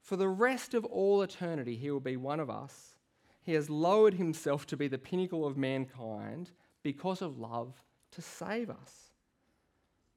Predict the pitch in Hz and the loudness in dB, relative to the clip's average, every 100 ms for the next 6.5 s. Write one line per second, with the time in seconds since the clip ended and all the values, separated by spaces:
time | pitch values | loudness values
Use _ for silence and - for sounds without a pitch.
0 | _ _ _ _ _ _ _ 208 370 359 | _ _ _ _ _ _ _ -4 -2 -4
1 | 294 214 110 - - _ _ _ _ _ | -4 -6 -8 -10 -18 _ _ _ _ _
2 | _ _ _ _ _ _ _ 202 208 208 | _ _ _ _ _ _ _ 0 0 0
3 | 208 175 196 226 240 233 196 175 165 160 | -2 0 2 2 0 -2 -2 -2 -2 -4
4 | 147 170 190 190 185 160 160 165 127 113 | -2 -2 -2 -4 -6 -6 -8 -6 -4 -6
5 | - 170 160 - 180 170 160 190 233 247 | -8 -10 -10 -8 -8 -6 -4 -4 -4 -8
6 | 208 - - 95 | -12 -14 -14 -16